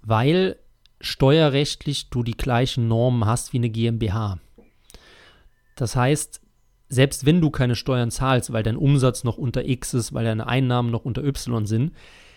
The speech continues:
wirst du einfach massiv gequält. Tagtäglich damit. Und deswegen sage ich halt, es ist wichtiger,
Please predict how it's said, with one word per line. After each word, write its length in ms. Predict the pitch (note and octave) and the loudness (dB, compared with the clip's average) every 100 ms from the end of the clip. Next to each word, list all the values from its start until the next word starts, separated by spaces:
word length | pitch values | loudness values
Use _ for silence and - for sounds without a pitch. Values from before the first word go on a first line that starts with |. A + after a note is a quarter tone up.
| _ _ _ _ _ _ - | _ _ _ _ _ _ -2
wirst 440 | A#2+ E3+ - - | 4 4 4 -6
du 80 | - | -6
einfach 580 | A2 C3+ C#3 C#3+ - - | -2 -2 0 -2 -4 -4
massiv 720 | A#2+ C3+ - - - C3 - | 0 2 2 -2 -2 -2 -2
gequält. 720 | - - - B2 B2 F#2 - - - _ _ _ _ _ _ _ _ | -6 -6 -4 -2 -2 -4 -10 -20 -20 _ _ _ _ _ _ _ _
Tagtäglich 800 | - B2 C3 - A#2+ A2+ - G#2+ - | -2 0 -2 -2 -2 0 -2 -10 -8
damit. 340 | G2+ A2 - - - - - _ _ _ _ | -10 -10 -14 -20 -20 -20 -20 _ _ _ _
Und 380 | B2 A2+ A#2 - | -2 0 -2 -2
deswegen 320 | B2+ - B2+ | 0 0 2
sage 240 | C3 C3+ | 2 2
ich 100 | B2+ | 2
halt, 140 | A#2+ A#2 | -4 -6
es 300 | D3 - B2 | -10 -10 -8
ist 220 | A2+ B2 - _ _ | -10 -12 -18 _ _
wichtiger, 840 | - A#2+ E3 - D#3+ D3+ D3+ D#3 | -4 0 0 0 -2 0 0 0